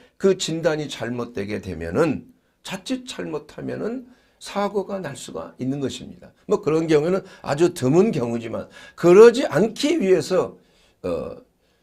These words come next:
뭐 의사의 교육 과정이 오래되지 않아요? 그리고 많은 공부를 많이 해야 되고 많은 또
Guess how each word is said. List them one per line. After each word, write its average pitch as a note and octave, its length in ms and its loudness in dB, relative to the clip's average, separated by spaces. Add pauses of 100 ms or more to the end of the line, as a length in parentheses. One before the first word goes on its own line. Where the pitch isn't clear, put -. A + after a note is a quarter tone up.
(680)
뭐 A2+ 420 0
의사의 G2+ 800 0
교육 F#2+ 320 -4
과정이 F#2 500 -10 (400)
오래되지 - 880 -8
않아요? F#3+ 420 -12 (1400)
그리고 D#3 320 -6
많은 - 680 -6
공부를 D#3 440 -8
많이 C3 280 -6
해야 A#2 200 -6
되고 - 260 -12
많은 F3 480 -4
또 F#3 320 -4